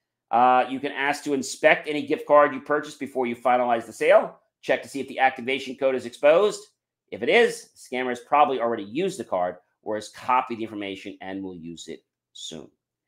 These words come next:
Temporary holiday jobs. Lots of businesses are hiring extra hands to get them through the busy season. Don't get stuck working for criminals. Many scammers will pose as employees of recognized businesses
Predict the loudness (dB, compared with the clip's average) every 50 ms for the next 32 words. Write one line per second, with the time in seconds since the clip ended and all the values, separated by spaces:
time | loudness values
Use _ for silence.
0 | _ _ _ _ _ _ _ _ _ _ _ _ -4 -2 0 0 0 2 4 6
1 | 8 8 6 6 4 2 0 -2 -4 0 8 10 12 12 12 12 10 8 4 0
2 | -2 -2 -2 -4 -6 -10 -8 -4 -2 0 0 -2 -4 -8 -8 -8 -8 -8 -10 -8
3 | -4 0 2 2 2 4 4 6 6 6 6 4 2 0 -2 -2 -4 -4 -4 -4
4 | -6 -6 -4 -4 -4 -2 -2 -2 -2 -4 -6 -6 -8 -4 -2 -2 -2 0 0 0
5 | 0 0 -2 -4 -8 -8 -6 -6 -4 -2 -2 0 0 -2 -2 -4 -6 -8 -8 -14
6 | -18 _ _ _ _ _ _ _ 0 0 0 2 0 -2 -6 -2 8 8 8 8
7 | 8 4 2 2 2 2 2 -2 -4 -4 -6 -2 2 4 6 6 6 4 2 0
8 | -6 -14 -18 -18 _ _ _ _ _ -4 -4 -2 -2 -2 -4 -4 0 2 2 2
9 | 2 2 0 0 -2 -4 -4 2 2 4 4 4 2 -2 -6 -6 -8 -6 -2 0
10 | 4 6 6 6 4 2 -2 -2 -4 -4 -4 0 0 0 0 0 -4 -4 -2 0
11 | -2 -2 0 0 0 2 2 -2 -2 -4 -6 -6